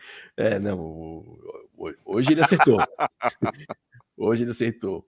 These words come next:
O nosso querido Ricardo da Silva aqui, "Boa noite pra todos, que três pontos espetaculares." É verdade. O André Gonçalves também tá sempre conosco, o Ariel tá firme no Coscarque. O Ariel,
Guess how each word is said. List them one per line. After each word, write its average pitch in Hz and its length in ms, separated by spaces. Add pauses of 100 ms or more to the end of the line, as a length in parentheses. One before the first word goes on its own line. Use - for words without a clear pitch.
(120)
O 90 240
nosso 101 260
querido 90 800
Ricardo 120 560
da 113 120
Silva 120 380
aqui, 117 200
"Boa 117 260
noite 117 200
pra 101 140
todos, 165 400
que 123 140
três 110 260
pontos 107 580
espetaculares." 131 1160 (360)
É 123 120
verdade. 107 640 (500)
O 90 640
André 131 200
Gonçalves 117 540
também 127 240
tá 117 120
sempre 135 300
conosco, 117 500
o - 20
Ariel 120 220
tá 123 180
firme 160 420
no 135 100
Coscarque. 139 680 (360)
O 190 100
Ariel, 131 720